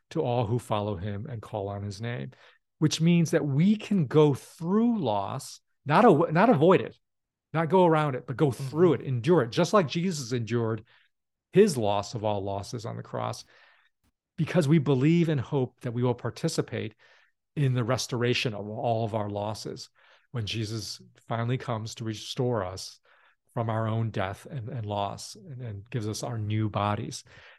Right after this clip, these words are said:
Speaker 1: Now, that is a very different promise than the Platonic distortion of Christianity, which says, "No, no, you'll just float away,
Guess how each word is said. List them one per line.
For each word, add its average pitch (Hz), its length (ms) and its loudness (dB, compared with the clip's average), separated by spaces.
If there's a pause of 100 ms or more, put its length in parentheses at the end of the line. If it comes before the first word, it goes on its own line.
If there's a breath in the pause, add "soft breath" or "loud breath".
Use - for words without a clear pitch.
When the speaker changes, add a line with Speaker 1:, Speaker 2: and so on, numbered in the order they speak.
(100 loud breath)
Speaker 1:
Now, 131 160 2
that 180 400 2
is 151 100 0
a 151 120 4
very 156 400 -2
different 139 420 -4
promise 120 640 -4 (540)
than 127 220 0
the 127 80 2
Platonic 143 760 0
distortion 139 600 0
of 98 120 -10
Christianity, 101 760 -10 (300 soft breath)
which 131 180 0
says, 107 420 -2 (220 soft breath)
"No, 147 100 2
no, 139 140 4
you'll 123 160 4
just - 260 -4
float 123 200 2
away, 107 500 0